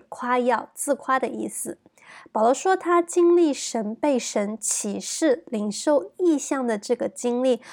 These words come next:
或许在其他人看来是值得夸耀的，但是他是不会这样做的。他只为自己的软弱而夸耀。保罗他说他自己只是一个蒙恩的罪人，他不愿别人把他看高，超过了保罗他自己，他透过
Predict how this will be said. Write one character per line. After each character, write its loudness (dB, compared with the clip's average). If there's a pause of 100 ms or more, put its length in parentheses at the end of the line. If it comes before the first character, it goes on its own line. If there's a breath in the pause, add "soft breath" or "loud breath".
或 -2
许 -2
在 0
其 -4
他 -4
人 -2
看 -4
来 -8
是 -10
值 -10
得 -6
夸 -6
耀 4
的， -6
但 -6
是 -8
他 -8
是 -4
不 -8
会 0
这 -2
样 0
做 0
的。 -8 (320 loud breath)
他 -2
只 -6
为 -2
自 -6
己 -8
的 0
软 -2
弱 0
而 -10
夸 -2
耀。 -4 (600 loud breath)
保 2
罗 4
他 2
说 4
他 -4
自 -4
己 -4
只 -6
是 -2
一 -4
个 2
蒙 -2
恩 -2
的 0
罪 2
人， -4
他 -8
不 0
愿 4
别 0
人 -2
把 -4
他 -4
看 -6
高， 2 (240 loud breath)
超 0
过 2
了 2
保 0
罗 2
他 -6
自 -8
己， -10
他 -8
透 0
过 2